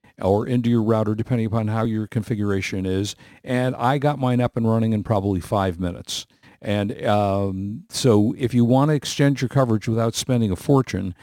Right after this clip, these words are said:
they now have this on sale at Amazon today. It normally sells for two hundred dollars. It's on sale for one forty-nine ninety-nine at, um, Amazon today, and it's well worth. Now, this is their two thousand twenty model, but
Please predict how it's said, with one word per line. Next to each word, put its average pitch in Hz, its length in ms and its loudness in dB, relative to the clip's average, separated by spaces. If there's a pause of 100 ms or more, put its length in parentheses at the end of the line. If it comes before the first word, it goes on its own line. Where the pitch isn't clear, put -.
(220)
they 117 160 4
now 131 240 4
have 147 200 2
this 135 200 -2
on 120 180 -4
sale 120 460 -2
at 117 100 -2
Amazon 98 540 -2
today. 95 420 -8 (260)
It 113 160 -2
normally 139 360 4
sells 127 280 2
for - 140 -6
two 123 220 4
hundred 135 180 6
dollars. 95 440 0 (260)
It's - 180 -2
on 120 160 4
sale 120 380 2
for 107 260 -2
one 127 260 2
forty-nine 127 960 0
ninety-nine 107 880 -2
at, 104 340 -6 (180)
um, 101 460 -6 (340)
Amazon 113 460 2
today, 98 380 -8 (300)
and 147 300 0
it's - 160 -4
well 160 140 8
worth. 127 120 8
Now, 127 140 4
this 147 200 -2
is - 40 -14
their 113 120 4
two 156 200 2
thousand 127 340 2
twenty 113 300 -2
model, 92 360 -8 (240)
but 113 160 2